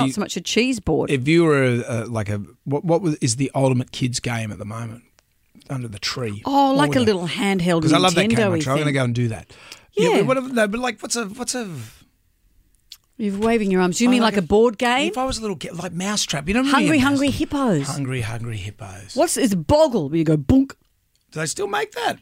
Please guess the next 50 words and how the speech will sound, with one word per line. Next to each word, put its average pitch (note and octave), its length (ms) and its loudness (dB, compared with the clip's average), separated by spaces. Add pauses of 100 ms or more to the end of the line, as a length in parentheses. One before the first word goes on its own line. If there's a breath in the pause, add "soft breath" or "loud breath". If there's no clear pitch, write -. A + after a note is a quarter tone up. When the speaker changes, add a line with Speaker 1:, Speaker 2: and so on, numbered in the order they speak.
Speaker 1:
I G4 40 -12
don't G#4 160 -6
know, A4 220 -4
do C4+ 120 0
they? D4 80 2
Speaker 2:
I'm - 720 -6
gonna F3+ 100 0
Speaker 1:
Do - 0 -
Speaker 2:
do C#3+ 140 2
Speaker 1:
they G#3+ 100 6
Speaker 2:
that. - 0 -
Speaker 1:
s-, F#3 80 0
Speaker 2:
That's - 140 -10
what - 100 -20
Speaker 1:
remember D4 240 2
Speaker 2:
I'm D4 60 4
Speaker 1:
you B3+ 60 4
Speaker 2:
gonna B3+ 80 4
Speaker 1:
used B3 120 0
Speaker 2:
do. A#3+ 80 0
Speaker 1:
to - 60 -6
threaten G3+ 240 -2
to G3 80 -4
make G3 180 -2
your F#3 140 0
children, F3 520 0
um, D#3 380 2 (400 soft breath)
PlayStations F3+ 600 0
out D#3 120 2
of D3+ 100 -2
wood? F#3 320 2 (180)
Speaker 2:
<laughs> - 180 -6
I D#3 120 -4
did. G#3 220 0 (160)
I D3 160 -12
made F3+ 180 0
a - 40 -4
PlayStation C3 580 0
out A#2+ 60 -2
of G#2+ 80 0
wood A#2+ 180 2
Speaker 1:
How'd C4 120 2
Speaker 2:
one D#4 100 0
Speaker 1:
that E3+ 220 2
Speaker 2:
time. A#3 280 -2 (120)
Speaker 1:
go? C#3 60 -8
Speaker 2:
Wouldn't D3 220 -2
go. F3+ 340 0
Speaker 1:
<laughs> - 140 -2 (180)
Speaker 2:
Oh, D3 600 -4